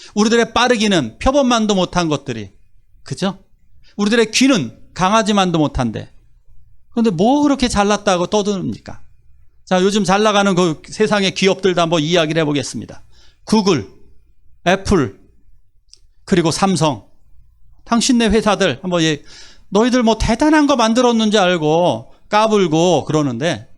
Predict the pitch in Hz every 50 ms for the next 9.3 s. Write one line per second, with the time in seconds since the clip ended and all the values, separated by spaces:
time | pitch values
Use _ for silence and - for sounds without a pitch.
0 | _ - _ - 143 156 147 120 - - 240 254 214 226 208 202 175 220 247 208
1 | 240 233 214 190 190 202 190 - - 214 208 - - 190 185 208 202 196 180 156
2 | 170 170 180 175 170 175 156 175 160 147 143 139 131 135 170 180 135 107 - -
3 | - - - - - - - - _ _ _ - - - - - - - - -
4 | - - - - - - - - - - - - - - - 127 123 - 131 127
5 | - - 147 120 127 120 113 110 113 107 117 139 131 - - 139 123 117 120 120
6 | 117 - 127 120 110 117 107 104 - - - - 90 92 95 110 107 - - -
7 | - - - - - 127 139 147 - 170 156 147 139 147 156 147 139 135 147 156
8 | 156 156 - - - 147 147 185 185 160 131 107 117 135 151 170 165 151 139 123
9 | 107 104 107 131 170